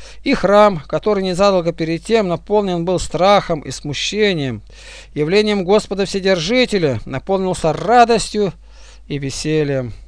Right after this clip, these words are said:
Вскоре некоторые из близких Элеодора, придя, умолкли, умоляли Онию призвать Всевышнего и даровать жизнь лежавшему уже при последнем издыхании.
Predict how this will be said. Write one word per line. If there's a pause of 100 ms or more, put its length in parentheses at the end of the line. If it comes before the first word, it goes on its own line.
(520)
Вскоре
некоторые
из
близких
Элеодора, (240)
придя,
умолкли, (1300)
умоляли
Онию
призвать
Всевышнего
и
даровать
жизнь
лежавшему
уже
при
последнем
издыхании.